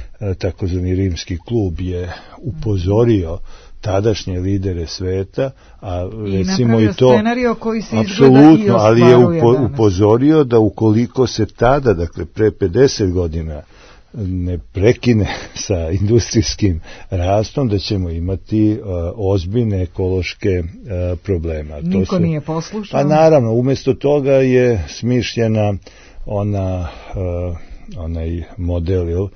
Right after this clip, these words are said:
Speaker 1: održivi razvoj koji je na neki način, jel, trebalo, više je to bio, kako bih rekao, pokušaj da umirimo, e,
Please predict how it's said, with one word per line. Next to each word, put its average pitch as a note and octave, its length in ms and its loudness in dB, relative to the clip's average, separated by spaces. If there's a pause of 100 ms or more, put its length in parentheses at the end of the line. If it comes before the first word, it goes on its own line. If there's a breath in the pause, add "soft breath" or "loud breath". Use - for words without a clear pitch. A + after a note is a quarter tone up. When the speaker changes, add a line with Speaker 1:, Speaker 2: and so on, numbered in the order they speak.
(260 soft breath)
Speaker 1:
održivi G2+ 600 2
razvoj F2+ 600 -2
koji A2 280 -2
je G2+ 140 0
na F2+ 120 -4
neki F#2+ 340 -4
način, F2 400 -8
jel, E2+ 140 -8 (180)
trebalo, D#2+ 640 -8 (220)
više G#2 360 -6
je F2+ 60 -4
to G2 180 -6
bio, F2+ 300 -4
kako F2 300 -10
bih E2 180 -6
rekao, F#2 420 -4 (460 soft breath)
pokušaj A2+ 500 -2
da G2 100 0
umirimo, G2+ 540 0
e, E2+ 60 -6